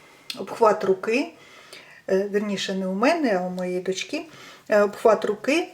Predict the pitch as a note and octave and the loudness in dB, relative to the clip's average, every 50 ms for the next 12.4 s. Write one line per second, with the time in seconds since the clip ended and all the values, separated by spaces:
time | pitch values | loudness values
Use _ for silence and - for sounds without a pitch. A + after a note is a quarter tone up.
0 | - _ - F#3+ G3+ A#3 C4+ C4 - - D4 C#4+ - - - A3 A3+ A3 - - | -18 _ -2 0 0 0 0 -4 -4 -4 -4 -4 -4 -6 -6 -6 -8 -8 -2 -2
1 | A#3+ A3+ A#3 - A#3 G3+ F3+ E3 E3+ - - - - - - - _ _ _ _ | -2 -2 -2 -4 -4 -4 -4 -8 -10 -14 -16 -16 -16 -16 -18 -20 _ _ _ _
2 | _ _ _ _ _ _ _ _ _ _ _ _ _ _ _ _ _ - _ _ | _ _ _ _ _ _ _ _ _ _ _ _ _ _ _ _ _ -20 _ _
3 | _ - - - _ _ _ _ _ _ _ _ - - - - - - _ _ | _ -20 -20 -20 _ _ _ _ _ _ _ _ -20 -20 -20 -20 -20 -20 _ _
4 | _ _ G3+ - A#3+ B3 A#3+ - B3+ G#3+ F#3+ A3 G3+ G3 - G#3 F#3+ A3 A#3+ A3 | _ _ 2 4 4 4 6 4 2 2 2 0 -2 -2 -4 -10 -2 -2 -2 -2
5 | - G#3 F#3+ F#3+ - F#3+ - G3+ F#3+ - - G3+ G#3+ A#3+ A#3 A#3+ A#3+ G#3+ F3+ G#3 | 0 -6 -6 -6 -8 -10 -8 -10 -12 -10 -6 2 2 2 2 4 0 0 2 2
6 | G#3 A3+ A3+ G3+ F#3 F#3 F#3 F#3 F#3 F#3+ F3+ - - _ _ - G3+ G3+ G#3 F#3+ | 2 4 4 2 2 0 -6 -4 -4 -4 -6 -6 -14 _ _ 0 0 2 2 -2
7 | F3+ F3+ F#3+ F#3+ F3+ G3 F#3+ F#3+ - E3+ E3+ - - - - - _ _ - F#3+ | -2 -4 -8 -6 -4 -4 -4 -4 -6 -14 -14 -18 -20 -20 -20 -20 _ _ -6 -4
8 | G3+ A#3 D#4 F4+ F4 - - - - - - - _ _ _ _ _ _ - G3 | 0 0 0 0 0 -4 -12 -20 -20 -20 -20 -20 _ _ _ _ _ _ 2 2
9 | G#3+ G#3 - F#3 F#3 F#3 - - G3 F#3+ F#3 F#3+ G3 A3+ C4 B3+ - E4+ F4+ F4 | 2 2 0 -4 -4 -2 2 4 4 4 4 2 2 2 2 0 -2 -6 -8 -6
10 | F4 D4+ C4 A#3 G#3+ G#3 G3 F#3+ - G#3 G3 F#3+ G3 A3+ B3 A#3+ D4 C4+ A#3 A3 | -8 -8 -6 -4 -4 -4 -4 -4 0 2 4 4 4 2 2 -2 -2 -2 -2 -2
11 | A3+ - - A#3+ - - F#3+ F3+ F#3 F#3+ F#3 - G3 G3 F#3+ G#3+ G#3 G3+ G#3+ G#3 | -4 -4 -8 -8 -4 -4 -2 -2 -2 -4 -4 -2 -4 -4 -2 -4 -4 -6 -6 -6
12 | - - B3 B3+ C#4 D4 C#4+ - | 0 0 0 0 0 -6 -8 -10